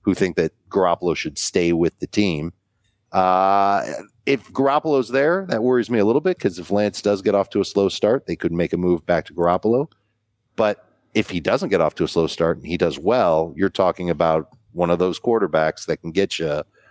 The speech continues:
tons of stats rushing and tons of stats passing. There's been a lot of buzz about how he's connected with Brandon Ayuk. One of the silver linings of Deebo's hold in was that he was connecting with Ayuk every day in practice.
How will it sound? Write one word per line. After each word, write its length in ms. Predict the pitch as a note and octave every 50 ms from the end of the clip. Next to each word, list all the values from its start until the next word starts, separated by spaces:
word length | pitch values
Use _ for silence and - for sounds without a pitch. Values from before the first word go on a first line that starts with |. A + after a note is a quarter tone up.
| _ _ _ _ -
tons 340 | - - F#2 F#2+ F#2+ F2
of 80 | G2 F2
stats 400 | - - - G2 F#2 F2+ - -
rushing 600 | - F2 F2+ F#2 G2+ - - A#2+ A#2+ B2+ C#3 D3 - - - - - _ _ _ _ _ -
and 280 | A2+ A#2+ A#2 A2 G2
tons 240 | - G2 F#2+ F2 -
of 80 | F2+ -
stats 340 | - F2 E2 D2+ - - -
passing. 540 | - F#2+ G2 G#2 G2+ - A#2+ B2 C3+ D3 - - - - _ _
There's 160 | E2+ F2+ - -
been 160 | G2+ F2 D#2
a 80 | D2
lot 280 | C#2+ E2 F2 F#2 G#2+ A2+
of 80 | G2 F2
buzz 240 | A2 G#2+ G#2 F2+
about 380 | F#2 D#2+ - F2+ F2 D#2+ - -
how 240 | - G2 F#2+ G2 F2+
he's 180 | F2+ G#2 F2
connected 380 | - - F#2+ F#2 F2 - - F2
with 160 | E2 D#2+ -
Brandon 340 | - F2+ F#2 F#2+ F#2+ F#2 F2+
Ayuk. 380 | F2 E2+ E2+ E2+ F2 F#2 F2 - -
One 200 | D#2+ F2 F#2 G2
of 200 | G2 E2 D2+ D#2+
the 280 | F#2 E2+ E2 E2 D2+ - _ _ _ _ _
silver 420 | - - - A#2+ A2 G2+ G#2 G2 F2+
linings 460 | F2+ F#2+ F#2+ G#2+ G#2+ G#2+ G2 F2 D2+
of 140 | D#2+ D2 D2
Deebo's 420 | D#2 F#2 G2 G2 E2+ F2+ E2+ - -
hold 320 | - G2 G2 F#2 F#2+ F#2
in 360 | F2 F2+ F#2 G2+ A2 C3+ D3 _ _ _ _ _ _ _
was 140 | - G2 -
that 180 | G2+ F#2 F2 -
he 140 | - A2+ A2
was 180 | G#2+ G#2 - -
connecting 520 | - G2+ F#2+ F#2 F#2+ F#2+ - - F#2+ F2+
with 140 | F2 E2 -
Ayuk 480 | - E2+ F2 F2 F2 F#2+ G2 F#2 - - _ _ -
every 360 | F#2+ G2 F#2+ F2 F#2+ G2 F#2
day 280 | E2+ F#2 F2+ F2 F2
in 100 | E2 D#2+
practice. 680 | - - F2+ F2 E2+ E2+ - - - - - - -